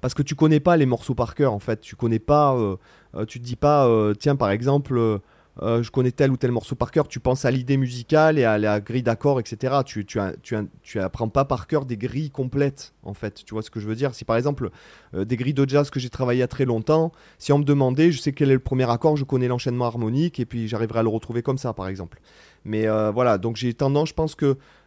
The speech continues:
quand je regarde en l'air comme ça, c'est parce qu'en fait, je pense à ce que, soit ce que je joue ou soit que je pense, je cherche à l'intérieur de mon cerveau.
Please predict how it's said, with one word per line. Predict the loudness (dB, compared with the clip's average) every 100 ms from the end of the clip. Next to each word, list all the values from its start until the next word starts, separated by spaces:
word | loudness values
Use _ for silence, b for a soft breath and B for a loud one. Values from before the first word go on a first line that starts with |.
| -6
quand | -4
je | 0
regarde | 2 2
en | 0
l'air | -2 -4
comme | -8 -8
ça, | -4 -2 -4 -10 _ _ b b
c'est | -12 -4
parce | -4 -2
qu'en | 0
fait, | 2 2
je | 0
pense | 0 0 0
à | -2
ce | -2
que, | -6
soit | -2 -2
ce | -2
que | -2 -2
je | -2 0 0
joue | 0 -4 -4
ou | -6
soit | 0 2 2
que | 0
je | -4
pense, | -2 -2 -2 -6
je | -8
cherche | -4 -4 -2
à |
l'intérieur | -4 -2 -2
de | -2
mon | -4
cerveau. | -4 -4 0 0 -2